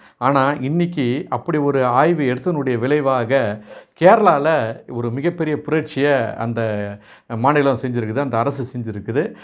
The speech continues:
அதனுடைய விளைவாக என்ன ஆச்சுன்னா, அறுபத்தி நாலாயிரம் குடும்பங்கள் வறுமை கோட்டில் இருக்கிறத கண்டுபிடிச்சதனுடைய விளைவு, அந்த அறுபத்தி நாலாயிரத்து குடும்பத்தினுடைய உறுப்பினர்கள் எவ்வளவுன்னு பார்த்தீங்கன்னா,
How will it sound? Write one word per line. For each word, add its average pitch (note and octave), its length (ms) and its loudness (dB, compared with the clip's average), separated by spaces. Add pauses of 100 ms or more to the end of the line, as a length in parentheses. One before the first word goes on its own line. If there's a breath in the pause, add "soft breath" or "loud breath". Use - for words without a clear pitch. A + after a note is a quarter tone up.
(160 loud breath)
அதனுடைய E3+ 400 4
விளைவாக F3 460 6
என்ன D3+ 240 -2
ஆச்சுன்னா, C3+ 580 -6 (220 soft breath)
அறுபத்தி G#3+ 380 4
நாலாயிரம் D#3+ 600 2
குடும்பங்கள் D#3+ 760 -4
வறுமை D#3+ 340 0
கோட்டில் B2+ 280 0
இருக்கிறத A#2 500 -2
கண்டுபிடிச்சதனுடைய A2+ 960 -2
விளைவு, B2 600 0 (260 loud breath)
அந்த B2+ 220 0
அறுபத்தி E3+ 260 2
நாலாயிரத்து C#3 420 0
குடும்பத்தினுடைய E3 420 -4
உறுப்பினர்கள் D#3 560 0
எவ்வளவுன்னு C#3 420 0
பார்த்தீங்கன்னா, A2+ 640 -4